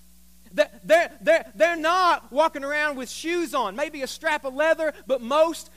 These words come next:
absolutely nothing on their feet. And so listen, wherever they walked, it was on their feet.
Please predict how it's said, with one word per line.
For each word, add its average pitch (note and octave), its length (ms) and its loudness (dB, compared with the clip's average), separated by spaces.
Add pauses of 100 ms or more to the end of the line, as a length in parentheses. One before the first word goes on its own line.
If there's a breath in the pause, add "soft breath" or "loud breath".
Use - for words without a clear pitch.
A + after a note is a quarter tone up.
(120)
absolutely D#4 680 -4
nothing D#4 360 -4
on D4+ 160 -4
their D4+ 180 0
feet. D4 360 -12
And A3+ 120 -10
so A#3+ 120 -14
listen, B3 300 -10
wherever C4 340 -4
they C#4+ 160 -2
walked, D4+ 600 0 (1080)
it A3+ 160 -8
was C#3+ 180 -14
on G3+ 220 -8
their G3+ 160 -4
feet. D3+ 300 -12